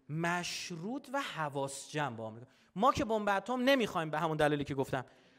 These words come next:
اونا هم می‌گن شما می‌خواید بمب اتم داشته باشید، یعنی ما بازی با صفره. ما که نمی‌خوایم، باشه بیا خیالشون رو راحت کنیم نمی‌خوایم، عوضش پولا بیاد. خیلی اتفاق خوبی بود،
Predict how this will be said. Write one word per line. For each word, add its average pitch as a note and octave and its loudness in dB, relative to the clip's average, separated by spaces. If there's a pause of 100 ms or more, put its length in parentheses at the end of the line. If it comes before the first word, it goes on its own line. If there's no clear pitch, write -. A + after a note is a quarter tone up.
(220)
اونا D4 6
هم E4 8
می‌گن D#4 2
شما D#4 2
می‌خواید C#4+ 2
بمب C4+ 2
اتم B3+ 0
داشته A#3+ -8
باشید، A#3 -10 (360)
یعنی C#4 6
ما D#4+ 10
بازی C#4 10
با D#4 4
صفره. D4+ 2 (200)
ما D#4 8
که F4 8
نمی‌خوایم، F4 8 (160)
باشه D#4+ 4
بیا D#4+ 6
خیالشون D#4 6
رو C#4 2
راحت A#3+ 8
کنیم G3+ 0
نمی‌خوایم، G3 -2 (320)
عوضش A3+ -6
پولا F3 2
بیاد. C3+ -4 (180)
خیلی C4+ 8
اتفاق E4 10
خوبی B3+ 4
بود، F#3 2